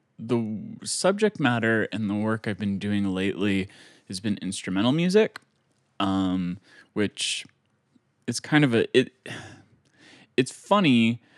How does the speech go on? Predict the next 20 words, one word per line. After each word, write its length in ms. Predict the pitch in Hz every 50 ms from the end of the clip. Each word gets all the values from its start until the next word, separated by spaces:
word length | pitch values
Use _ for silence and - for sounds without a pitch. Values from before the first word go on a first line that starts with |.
| _ _ _
because 720 | - 113 110 - 120 123 120 120 120 117 113 113 113 107 - -
for 300 | _ - - - 127 123
so 240 | - - - 165 160
many 220 | 170 170 170 165 147
years 380 | 127 127 120 120 120 120 110
I'd 200 | 113 107 107 90
been 160 | - 110 110
focused 520 | 107 - - 110 107 - - 104 101 - -
on 420 | 104 101 104 101 101 98 98 98 95
singers, 800 | - - - - 131 117 101 92 92 92 92 95 92 - - - - - - - - -
and 260 | - - 110 110 113 107
so 220 | - - 147 147
many 220 | 156 156 147 139
years 240 | 131 123 120 117 107
I've 80 | 117 104
been 120 | 107 107
focused 460 | 107 - - 113 107 - 110 101 -
on 100 | 107 101
producing 540 | 95 - 101 107 101 104 101 - 98 95 95
bands 800 | 90 - 98 101 104 104 107 104 101 95 92 92 87 90 92 -